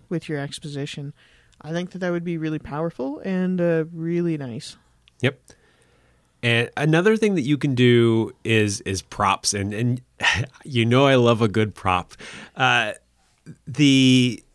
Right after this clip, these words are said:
Speaker 2: the, the thing about it is if, if you have the right thing to hand off to the players, it can tell so much more in so f-, many fewer words than you telling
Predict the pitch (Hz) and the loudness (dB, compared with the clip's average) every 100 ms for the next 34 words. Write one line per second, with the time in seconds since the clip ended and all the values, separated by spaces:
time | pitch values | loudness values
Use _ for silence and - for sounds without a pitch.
0 | _ 127 127 127 120 123 123 - - 175 | _ -2 4 4 2 0 -2 -2 -4 -2
1 | 190 156 131 113 104 101 98 107 - 117 | 0 2 2 2 2 0 -2 -4 -4 -6
2 | - 123 110 95 123 135 127 117 107 98 | -2 -4 -2 -2 0 0 -2 -2 -2 -2
3 | 101 107 110 - - _ _ - - 107 | 0 0 0 -6 -18 _ _ -16 -4 -2
4 | 98 98 92 82 - 98 95 92 90 85 | -2 -6 -8 -10 -10 -6 -4 -2 -4 -4
5 | - 85 - 87 85 80 82 - - - | -8 -12 -10 -8 -8 -8 -12 -14 -14 -20
6 | - - _ _ _ - 143 - 160 135 | -20 -20 _ _ _ 0 0 2 0 -2
7 | - - - 143 143 123 - - - 175 | -8 -14 -4 0 0 -2 -4 -4 0 0
8 | 190 175 135 - 127 123 117 - 107 101 | 2 0 -2 -2 0 2 2 0 -4 -6
9 | 90 - 170 165 151 - - 151 127 135 | -4 -4 -2 0 -2 -8 -14 -8 -2 0
10 | 127 120 127 120 113 101 104 101 98 92 | 0 0 0 4 4 4 2 4 2 0
11 | 95 98 104 123 123 123 110 104 98 | -2 -2 0 2 2 0 -2 -2 -2